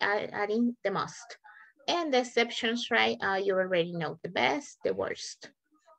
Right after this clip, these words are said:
¿Qué dijimos acá? En los superlativos va a ser como que casi lo mismo,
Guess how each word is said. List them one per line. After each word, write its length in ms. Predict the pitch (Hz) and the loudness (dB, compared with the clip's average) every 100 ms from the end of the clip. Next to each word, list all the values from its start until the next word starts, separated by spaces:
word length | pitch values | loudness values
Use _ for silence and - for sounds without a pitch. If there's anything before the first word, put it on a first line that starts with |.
| - - | -10 2
¿Qué 120 | 285 | 4
dijimos 480 | 269 269 262 254 - | 4 0 0 0 -2
acá? 280 | 196 156 - _ _ - - | -2 -2 -6 _ _ -12 2
En 160 | 247 254 | 4 6
los 140 | 254 | 2
superlativos 880 | 254 240 247 233 240 320 370 349 - 233 | 2 4 4 2 2 2 2 0 -8 -2
va 40 | |
a 80 | 240 | 2
ser 240 | 247 269 - | 2 2 0
como 240 | 285 277 | 0 0
que 140 | - 214 | 0 -2
casi 320 | - - 330 | -2 0 2
lo 140 | 320 | 4
mismo, 400 | 254 247 277 349 | 4 2 0 -8